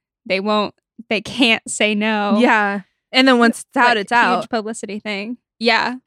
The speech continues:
Speaker 2: And so the National Fluid Milk Processor Promotion Board, or the agency that produced the ad, were not available to C N N in nineteen ninety-six for comment, which again is not
Speaker 1: Mm.
Speaker 2: surprising because, like, what would you have to say that would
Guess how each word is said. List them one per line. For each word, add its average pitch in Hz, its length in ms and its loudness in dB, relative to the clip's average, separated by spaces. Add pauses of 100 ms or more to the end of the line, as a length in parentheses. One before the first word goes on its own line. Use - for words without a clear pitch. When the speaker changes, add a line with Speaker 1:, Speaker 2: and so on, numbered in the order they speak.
(100)
Speaker 2:
And 262 200 0
so 262 300 4
the 233 360 4
National 269 720 0
Fluid 220 480 0
Milk 202 480 0
Processor 220 500 -2
Promotion 220 540 -4
Board, 302 380 0
or 220 180 0
the 214 160 -2
agency 208 400 -2
that 190 160 -8
produced 202 320 -4
the 254 100 -2
ad, 247 300 2 (300)
were 226 140 4
not 226 160 6
available 196 360 2
to 214 140 -8
C 208 160 -4
N 196 120 0
N 185 140 0
in 190 120 0
nineteen 190 340 -2 (220)
ninety-six 185 640 -4
for 190 220 -2
comment, 208 500 -4 (360)
which 269 200 0
again 269 260 2
is 226 160 2
not 208 140 2
Speaker 1:
Mm. 202 40 -10
Speaker 2:
surprising 226 520 0
because, 220 360 -4
like, 202 400 -2 (440)
what 220 240 2
would 220 220 4
you 226 120 2
have 208 200 0
to 220 100 -4
say 202 280 0
that 180 180 -2
would 185 180 -4